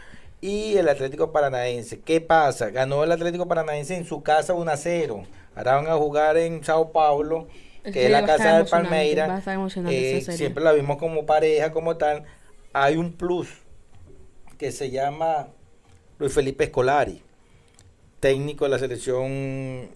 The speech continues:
Speaker 1: eh, brasileña, campeón, eh, técnico de, de Portugal, técnico del, del, eh,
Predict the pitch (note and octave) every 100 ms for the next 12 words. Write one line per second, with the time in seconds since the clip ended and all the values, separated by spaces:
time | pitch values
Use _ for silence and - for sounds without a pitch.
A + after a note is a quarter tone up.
0 | A2 B2+ C3 B2 B2 A#2+ B2 B2 C3 C#3
1 | C3+ A#2+ A2 B2+ C3 C3 A#2+ - - -
2 | - - C#3+ C3 B2 C3 C3+ C#3 C#3 C#3+
3 | C#3 C3 A#2+ B2+ B2+ - A2+ - A2+ C3
4 | C3+ C3 B2 - - - - - - C3+
5 | C3+ C#3+ C#3 D3 C#3 C3+ C3 B2 A#2+ A#2+
6 | B2 A#2+ A#2 G2 G#2 G2+ - - C3+ C3+
7 | B2 B2 A#2+ G#2+ F#2+ D#2 C2+ - - -
8 | B2 A2 B2+ A#2+